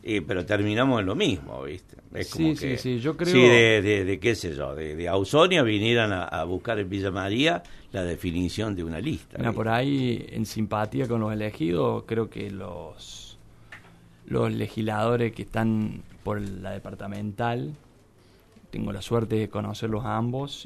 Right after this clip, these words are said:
Speaker 2: y, y sé que son idóneos
Speaker 1: Ujú.
Speaker 2: y, y están más que capacitados para el lugar que,
Speaker 1: Ujú.
Speaker 2: que han sido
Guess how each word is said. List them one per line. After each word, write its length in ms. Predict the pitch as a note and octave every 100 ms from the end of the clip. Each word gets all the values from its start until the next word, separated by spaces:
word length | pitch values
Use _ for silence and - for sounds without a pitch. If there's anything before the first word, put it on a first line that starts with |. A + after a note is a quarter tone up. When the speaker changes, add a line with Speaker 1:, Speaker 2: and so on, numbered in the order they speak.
| -
Speaker 2:
y, 400 | G#2+ F#2 E2+ -
y 80 | G2+
sé 180 | - G#2+
que 120 | G#2
son 200 | G#2+ G#2+
idóneos 720 | G#2+ A2 A#2+ B2+ C3+ D3 D#3+ D3+ _ _ -
Speaker 1:
Ujú. 120 | - -
Speaker 2:
y, 400 | - G#2 G2+ -
y 60 | -
están 380 | - A#2 A2+ G2
más 200 | A2 B2
que 100 | -
capacitados 680 | A2 G#2+ G#2+ G#2+ G#2 A#2 B2
para 560 | G#2 G2 F#2+ F#2 F2 A#2
el 140 | A2+
lugar 480 | A2+ A#2 A#2 B2 A#2+
que, 460 | A#2 G#2+ F2+ A1+ - - -
Speaker 1:
Ujú. 340 | D#2+ F2 G#2 - -
Speaker 2:
que 80 | B2+
han 60 |
sido 680 | B2 C#3 C3 A#2 A2 G#2 -